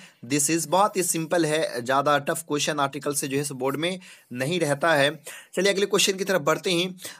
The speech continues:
अ, "She was", अ, क्वेश्चन है, "She was killed in dash accident।" तो अब यहाँ पे किसका यूज़ करना है? ए का या एन का या द का? तो अब यहाँ पे देखिए, यहाँ पे जो सिलेक्शन करना है द का, क्योंकि एक्सीडेंट वो खास कर दे कि वो उसी एक्सीडेंट में मौत हुआ। अब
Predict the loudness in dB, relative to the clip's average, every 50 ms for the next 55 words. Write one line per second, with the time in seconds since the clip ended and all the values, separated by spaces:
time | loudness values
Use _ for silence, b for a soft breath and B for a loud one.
0 | B 4 4 4 4 4 0 0 0 0 0 4 4 6 6 6 4 2 0 -4
1 | 0 2 4 6 6 6 4 0 -6 -18 _ _ -20 -6 _ 0 2 2 2 2
2 | 2 2 0 0 2 2 2 2 2 2 2 4 4 4 4 4 2 -4 -4 0
3 | 2 2 2 2 0 -4 -4 -4 -4 0 0 2 2 2 2 0 -4 -4 -6 -6
4 | -4 -2 -2 -2 -2 -4 -8 B B B B B -4 -2 0 0 0 2 2 0
5 | 0 -2 -2 -2 -4 -2 0 0 0 0 0 -2 0 -2 -2 -2 -2 -6 -2 -2
6 | -2 -2 0 0 0 0 2 2 0 -2 -2 -2 -4 -4 -2 0 2 2 2 2
7 | 2 2 0 0 0 -4 -6 -6 B B B B -4 -2 0 2 0 2 2 0
8 | 0 0 -2 -2 -2 -2 -2 0 0 0 0 -2 -2 -2 -2 -2 -2 -2 -2 -4
9 | -4 -4 -4 -2 -2 0 2 2 2 2 0 -4 -4 -8 -6 -6 -4 -4 -4 -4
10 | -4 -4 -4 -4 -6 0 0 0 0 0 -2 -2 -4 -2 -2 -6 -4 -2 0 2
11 | 2 2 0 -2 -4 -4 -2 -2 -2 -2 -2 -6 -4 -4 -4 -4 -4 -2 0 0
12 | 0 0 0 -2 0 0 0 -2